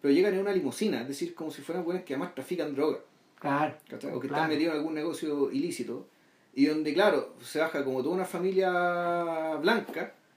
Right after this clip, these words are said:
Speaker 1: ¿cachai? Eh... pero, puta, de lo que se podría caracterizar como white trash, ¿cachai? Una familia, puta,
Speaker 2: Ah.
Speaker 1: bien,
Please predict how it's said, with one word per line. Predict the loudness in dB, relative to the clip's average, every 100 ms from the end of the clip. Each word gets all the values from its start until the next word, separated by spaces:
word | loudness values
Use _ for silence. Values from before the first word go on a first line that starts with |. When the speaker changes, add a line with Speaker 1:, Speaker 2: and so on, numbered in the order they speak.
| _
Speaker 1:
¿cachai? | -10 -4 -2 0 2
Eh... | 2 4 2 0 0 -2 -4 -10 -18 -20 -20 _ -20 -20 _ -20 -20 _ _ _ _ _ 0
pero, | 4 4 2
puta, | -2 0
de | 0
lo | 0
que |
se | -2
podría | 0 2 2
caracterizar | 2 0 -4 -6 -4
como | -2
white | 0 0
trash, | -4 -8 -10
¿cachai? | -12 -10 -8 -8
Una | -12
familia, | -8 -2 0
puta, | 0 2
Speaker 2:
Ah. |
Speaker 1:
bien, | 2 2 -4 -6 -6 -10